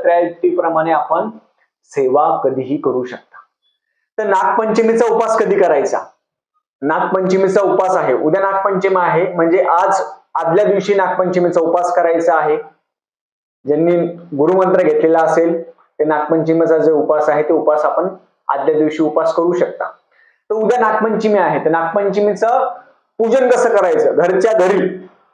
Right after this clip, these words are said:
जेव्हा लॉकडाऊन मध्ये, लॉकडाऊन मध्ये जेव्हा नागपंचमी ह्या गोष्टी झाल्या होत्या, तेव्हा प्रत्यक्ष जाऊन नागाची पूजा नाही करायची,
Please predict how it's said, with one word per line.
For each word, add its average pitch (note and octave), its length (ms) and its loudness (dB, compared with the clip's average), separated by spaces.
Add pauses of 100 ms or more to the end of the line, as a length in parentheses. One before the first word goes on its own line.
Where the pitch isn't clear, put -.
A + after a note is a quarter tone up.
(580)
जेव्हा F#3 180 0
लॉकडाऊन G#3+ 420 2
मध्ये, A3+ 520 2 (680)
लॉकडाऊन F#3 520 2
मध्ये G#3 180 4
जेव्हा G#3 200 2
नागपंचमी F#3+ 720 -2
ह्या D#3 120 0
गोष्टी F3+ 280 2
झाल्या E3 280 2
होत्या, D3 240 2
तेव्हा G3 320 2 (800)
प्रत्यक्ष A3+ 480 -2
जाऊन A#3 480 2
नागाची G#3+ 380 2
पूजा A#3 240 2
नाही A#3 200 2
करायची, F#3 360 0